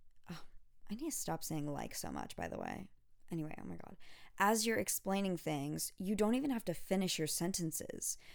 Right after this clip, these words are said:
You're just explaining, "Oh, this is how I'm feeling. This is what I experienced." And they can also relate. You don't, they can just give you a look and they're like, "Oh, I know exactly what you're talking about." And it's the best feeling because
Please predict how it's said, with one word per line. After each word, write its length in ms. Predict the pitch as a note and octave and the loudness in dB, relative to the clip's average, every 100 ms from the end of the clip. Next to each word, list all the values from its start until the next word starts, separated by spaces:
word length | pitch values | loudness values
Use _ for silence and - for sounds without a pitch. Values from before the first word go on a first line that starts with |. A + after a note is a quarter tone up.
| - - - | -14 -14 0
You're 200 | F#3+ G3 | 6 8
just 480 | G3+ F#3 - - - - - - - - - - - | 8 8 6 4 -2 -10 -20 -20 -20 -20 -20 -10 4
explaining, 840 | F#3+ - - - E3+ F3 G#3+ F3 - | 4 6 4 4 4 6 8 6 6
"Oh, 100 | E3 | 6
this 220 | D#3 - | 4 2
is 100 | E3+ | 4
how 80 | D#3 | 2
I'm 100 | D3+ | 2
feeling. 360 | D#3+ D#3+ D3 | 4 6 6
This 180 | D3 D3 | 4 2
is 160 | D#3+ - | 2 4
what 120 | D3+ | 4
I 80 | C#3 | 4
experienced." 920 | - - E3 E3+ C3+ C3 C#3+ - - - - - | 2 2 4 4 4 2 0 -2 -2 -8 -10 2
And 260 | E3+ E3 D#3 | 6 6 4
they 260 | F3+ D#3+ F3 | 2 10 10
can 160 | F3 F3 | 12 6
also 360 | - D3+ D3+ | 6 6 4
relate. 640 | D3 D3 C#3 D3+ C3 - - | 4 4 6 6 6 0 -2
You 160 | F#3+ G3 | 4 6
don't, 180 | G#3+ G#3 F#3+ | 6 6 8
they 120 | E3 F3+ | 10 10
can 120 | F#3+ | 10
just 180 | E3+ - | 4 6
give 140 | E3 | 6
you 160 | D#3 C#3+ | 8 6
a 20 | |
look 440 | B2+ D3+ - - | 10 8 8 4
and 100 | E3+ | 6
they're 100 | D#3+ | 8
like, 200 | D3 C#3 - | 6 4 6
"Oh, 460 | D#3 D3+ D3+ F#3+ - - - - - | 10 10 8 4 -6 -18 -20 -16 2
I 120 | E3+ | 6
know 160 | E3+ D#3 | 8 8
exactly 580 | D#3 D3 D3 D3+ D3 D#3 | 6 4 6 6 6 4
what 160 | C#3+ | 4
you're 80 | A2+ | 4
talking 380 | C#3+ E2+ - - | 4 2 0 -2
about." 340 | - - E2 - - - - | -2 -2 -4 -6 -12 -14 0
And 100 | A3 C4+ | 8 8
it's 160 | C4+ | 8
the 100 | C#4 | 4
best 260 | B3 B3+ - | 6 6 4
feeling 540 | A3+ A#3+ D#3 - - - - - - | 4 4 2 0 -6 -10 -18 -20 -4
because 720 | G#3+ G3 G3+ F3+ E3+ E3 - | 0 6 10 10 10 4 0